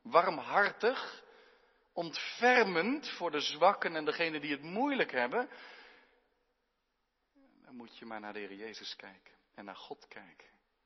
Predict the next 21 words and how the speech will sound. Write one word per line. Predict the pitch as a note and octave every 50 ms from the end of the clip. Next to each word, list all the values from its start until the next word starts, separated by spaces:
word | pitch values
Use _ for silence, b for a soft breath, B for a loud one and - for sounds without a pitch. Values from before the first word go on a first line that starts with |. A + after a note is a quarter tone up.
| _ _ _ _ _
Waar | - A#2+ A2+
leef | A#2+ B2+ C3 - -
je | C#3+
dan | C3+ B2+ B2 A#2
zelf | - B2+ C3+ C3 G#2+ - -
van? | - - F#2 _ _ _ _ _ _ _ _ _ _
Is | - C3+ A2+
het | - A#2 A#2 -
niet | B2 A#2 A2+ -
van | - - A#2 A#2 A2+
de | A2
barmhartigheid | G#2 G#2+ A2 G#2+ G#2+ G2 F#2 G2+ A2 - - A2+ - - A2+ G#2+ G#2+ _
van | - - G#2+ F#2+
God? | - - A2+ A2+ _ _ - _ _ _
Is | - C#3
het | A#2+ B2
dan | - C3 B2
niet | B2+ B2+ -
van | - C#3 B2
de | A#2+ B2+
ontferming | - C#3 B2 - - - - - - D3 C#3+ C3 B2 B2 B2 B2 A#2 A2+